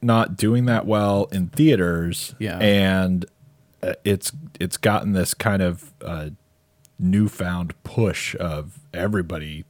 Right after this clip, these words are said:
Speaker 1: chiming in for people to go see it and stuff
Speaker 2: Yeah.
Speaker 1: like that. Anyway,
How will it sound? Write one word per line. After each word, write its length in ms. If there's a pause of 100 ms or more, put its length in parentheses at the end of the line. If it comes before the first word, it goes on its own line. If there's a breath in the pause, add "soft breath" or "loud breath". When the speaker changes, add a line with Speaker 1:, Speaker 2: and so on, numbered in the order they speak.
(460)
Speaker 1:
chiming 380
in 160
for 120
people 300
to 60
go 120
see 260
it 200
and 260
stuff 200
Speaker 2:
Yeah. 220
Speaker 1:
like 100
that. 40
Anyway, 240